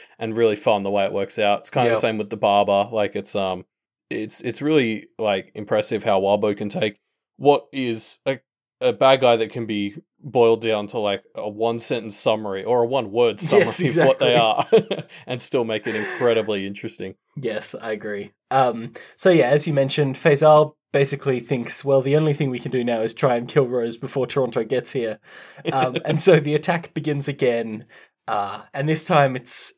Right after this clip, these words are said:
Speaker 2: it seems to be the gloves are mostly off, right? Um, yeah, and so you can tell even these motes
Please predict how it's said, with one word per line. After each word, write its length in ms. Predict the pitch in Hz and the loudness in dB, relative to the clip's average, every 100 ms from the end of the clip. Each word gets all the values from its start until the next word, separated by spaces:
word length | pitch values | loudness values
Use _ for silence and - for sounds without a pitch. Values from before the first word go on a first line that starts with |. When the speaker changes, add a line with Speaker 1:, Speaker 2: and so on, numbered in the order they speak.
| - | -8
Speaker 2:
it 180 | 131 - | -8 -4
seems 280 | 151 143 | -2 -2
to 100 | 139 | -4
be 100 | 131 | -4
the 140 | 117 120 | -4 -4
gloves 420 | 123 117 117 - | -2 -2 -2 -4
are 160 | 113 107 | -4 -2
mostly 500 | 110 110 - 110 113 | -4 -6 -10 -12 -10
off, 440 | - - - - | -12 -14 -20 -20
right? 360 | - 113 104 98 _ 110 | -10 -8 -8 -10 _ -8
Um, 420 | 101 95 98 - - - - _ _ _ | -8 -8 -16 -20 -20 -20 -20 _ _ _
yeah, 180 | 156 123 | -2 0
and 220 | 123 147 | -2 -2
so 80 | 190 | 0
you 80 | 170 | 2
can 160 | 190 | 0
tell 380 | 175 214 156 123 | 2 6 6 6
even 240 | 175 196 180 | 2 2 4
these 220 | 143 127 | 2 2
motes 500 | 123 117 107 - | 0 0 0 -8